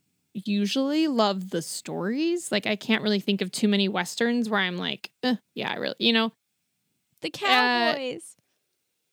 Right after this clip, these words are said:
Speaker 1: right. So, but I d-, I was really into it, and then, yeah,
Speaker 2: Yeah.
Speaker 1: I just lost
Speaker 2: Yeah.
Speaker 1: it. But I know it's super
Speaker 2: Well,
Speaker 1: popular.
Speaker 2: yeah. Well, needless to say, Brian and I tried, and we gave up on it. So,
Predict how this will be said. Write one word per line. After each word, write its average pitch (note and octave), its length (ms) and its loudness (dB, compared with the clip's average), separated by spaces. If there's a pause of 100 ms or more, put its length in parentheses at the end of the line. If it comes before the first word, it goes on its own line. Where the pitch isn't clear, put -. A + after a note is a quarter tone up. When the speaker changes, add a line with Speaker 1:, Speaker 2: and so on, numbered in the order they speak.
(720)
Speaker 1:
right. B3 480 2
So, C4+ 540 2 (1600)
but C4+ 160 6
I C4 120 6
d-, A#3+ 140 0
I B3 260 4
was A#3+ 260 4
really B3 200 4
into A3 240 0
it, G3 240 0
and G3+ 160 2
then, G3+ 140 2
yeah, F#3+ 120 0
Speaker 2:
Yeah. F3 40 -2
Speaker 1:
I F3 40 -4
just F#3 260 -6
lost - 180 -6
Speaker 2:
Yeah. A3 160 -4
Speaker 1:
it. A3 100 -8
But G3+ 100 2
I G3+ 80 4
know G#3 180 0
it's - 180 -6
super G3+ 320 -2
Speaker 2:
Well, - 100 -2
Speaker 1:
popular. A3 320 -4 (400)
Speaker 2:
yeah. G#3 180 -8 (100)
Well, C4 240 -4 (640)
needless D4+ 300 -4
to - 60 -6
say, A#3 220 -4
Brian A#3+ 280 -2
and C4 100 -2
I B3+ 80 -2
tried, G#3 540 -4 (120)
and G#3+ 460 -6
we A3+ 80 -8
gave G#3 240 -6
up G3 180 -8
on F#3 160 -10
it. F#3+ 220 -12
So, G3 480 -8